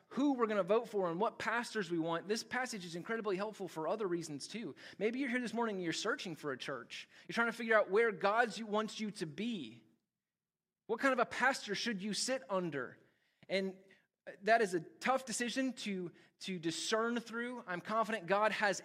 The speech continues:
a specific church for you to commit to. But as you're discerning through that, let me tell you this. The Word of God is very clear that a good shepherd preaches and teaches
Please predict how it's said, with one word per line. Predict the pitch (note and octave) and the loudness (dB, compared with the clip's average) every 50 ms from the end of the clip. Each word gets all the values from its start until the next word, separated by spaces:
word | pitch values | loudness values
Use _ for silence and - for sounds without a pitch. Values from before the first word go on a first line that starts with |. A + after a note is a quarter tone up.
| - - | -4 2
a | G3+ G3+ A3 A#3 A#3+ A#3 G#3 | 4 4 4 4 0 -4 -6
specific | F3+ - - - A3 G#3 - A3+ G#3+ G#3+ A3+ F#3+ - | -6 -8 -6 -4 -4 -2 0 -2 -2 -2 -6 -8 -2
church | - G#3+ F3+ D#3+ - | -2 -2 -2 -2 -2
for | - F3+ F3+ | -2 -2 -2
you | F#3 G3 G#3+ | -2 -2 -4
to | G3+ G3 | -4 -4
commit | - G#3 G3 F3+ D#3+ - - | -4 -2 -2 -2 -4 -4 -8
to. | - B2 - G#2+ _ _ _ _ _ _ _ _ _ _ _ _ _ _ _ _ _ _ _ _ _ _ _ _ _ _ _ - | -10 -10 -10 -12 _ _ _ _ _ _ _ _ _ _ _ _ _ _ _ _ _ _ _ _ _ _ _ _ _ _ _ -6
But | - F3+ | 0 2
as | G#3 A#3 B3+ A3+ - | 4 4 4 0 0
you're | C4 C4+ | -2 -2
discerning | G#3+ B3+ A#3 - B3 A#3 G#3+ G#3 G#3 F#3 | -2 -4 -2 0 2 2 2 2 0 -2
through | - - G3+ E3+ | -4 -4 0 2
that, | E3 D3+ B2+ D3 | 2 2 2 0
let | E3+ F#3 | -2 -2
me | G#3 G3 | -2 -2
tell | - A3+ A3 | -2 -2 0
you | A3 G#3+ | 0 2
this. | F#3 D#3+ C#3+ - | 0 0 -2 -2
The | - E3+ | 0 2
Word | F#3 G#3 G#3 | 4 4 4
of | G3 | 4
God | G3 F3+ E3 | 2 0 0
is | D#3 D3+ | 0 -4
very | D3 F#3 G3 G#3 G#3+ | -4 -2 0 0 0
clear | G#3 - G#3 F#3 E3+ D3+ D3+ C#3 - - - - - | -2 -2 -2 -2 0 -2 -4 -8 -12 -16 -16 -2 2
that | F#3 F#3 | 4 4
a | F3+ E3 | 4 2
good | E3 D#3 G3+ B3 A3 - | 2 0 -2 -2 0 -2
shepherd | - A3 G3 F#3 - F3+ E3 D#3+ - | 0 0 0 0 0 -4 -4 -4 -8
preaches | - - A3 A3+ G#3 C4 C4 A3 | -4 -4 -4 -2 -2 -6 -4 -4
and | B3+ B3 A#3 | -4 -4 -4
teaches | - G#3+ F#3+ - E3+ D#3+ - | -6 -8 -6 -4 -6 -6 -6